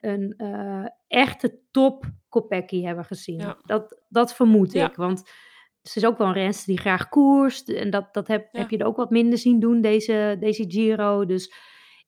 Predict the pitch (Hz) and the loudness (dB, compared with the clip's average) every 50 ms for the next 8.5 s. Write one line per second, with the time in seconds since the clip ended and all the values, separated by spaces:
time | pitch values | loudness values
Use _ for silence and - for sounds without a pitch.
0 | _ _ _ 220 196 160 226 226 233 214 - 240 240 - 240 226 220 - 202 214 | _ _ _ -4 -2 0 0 0 0 0 0 -2 0 0 -2 -2 -2 -2 -2 0
1 | 214 214 214 214 214 202 185 160 - _ _ _ _ _ _ - 214 196 175 202 | 0 0 0 0 -2 -4 -4 -6 -10 _ _ _ _ _ _ -6 -4 -2 2 2
2 | 208 247 254 - 240 233 233 - 233 220 214 214 214 214 226 208 - 208 208 190 | 2 2 2 0 -4 -4 -4 -4 -4 -2 0 -2 0 -2 -4 -4 -4 -6 -8 -4
3 | 175 208 214 208 202 196 - - 196 202 185 214 214 214 - - _ _ _ _ | -2 0 0 0 -2 -4 -4 -4 -2 -2 0 -2 -2 -4 -6 -12 _ _ _ _
4 | _ _ _ 208 220 220 - 240 233 - - 220 208 208 202 208 202 196 196 196 | _ _ _ 2 2 4 2 0 -2 0 0 2 2 2 2 0 0 0 0 -2
5 | 190 175 196 202 196 - 190 196 196 - - - 247 254 254 247 240 240 240 233 | -2 -2 -2 -2 -2 -2 -4 -4 -4 -6 -2 0 2 4 4 4 4 2 2 0
6 | 226 - 220 220 214 208 165 - - 214 196 170 170 170 226 202 202 214 226 247 | -2 -2 -2 -2 -2 -2 -4 -4 -4 -2 -2 -2 -2 -4 -6 -4 -4 -2 -2 -2
7 | 269 277 262 - 202 190 - - 208 208 220 240 233 - - 214 208 - 220 208 | -2 -2 -4 -6 -8 -8 -6 -6 -6 -4 -4 -4 -6 -6 -8 -8 -8 -6 -6 -6
8 | 208 208 - 214 196 196 196 180 175 | -6 -6 -6 -4 -4 -4 -4 -6 -8